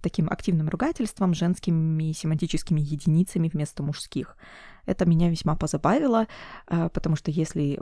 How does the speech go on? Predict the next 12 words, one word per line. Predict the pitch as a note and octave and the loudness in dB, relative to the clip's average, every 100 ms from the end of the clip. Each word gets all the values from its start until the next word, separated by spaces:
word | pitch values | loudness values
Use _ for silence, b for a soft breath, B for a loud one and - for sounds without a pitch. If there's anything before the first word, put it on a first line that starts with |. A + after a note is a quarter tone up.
| - | -10
в | - - | -14 -8
качестве | - - - | -6 -6 -8
ругательств | E3 D#3 - C#3 - - | -4 -4 -2 -4 -6 -8
какие-то | D3+ F3+ D3 | -8 -6 -2
женские | E3+ D#3+ - | -2 -4 -8
семантические | - D#3+ - - - E3 | -6 -6 -6 -10 -10 -6
единицы | D3 D3+ - | -6 -6 -10
используются, | - - - A#3 - | -6 -6 0 0 0
да, | E3 E3+ F3 | -2 -2 -2
относящиеся | - D#3+ D#3+ - - | -4 -2 -4 -4 -6
к | C3+ | -4
женщинам, | E3+ D3+ - - E3+ | -2 -2 -2 -2 0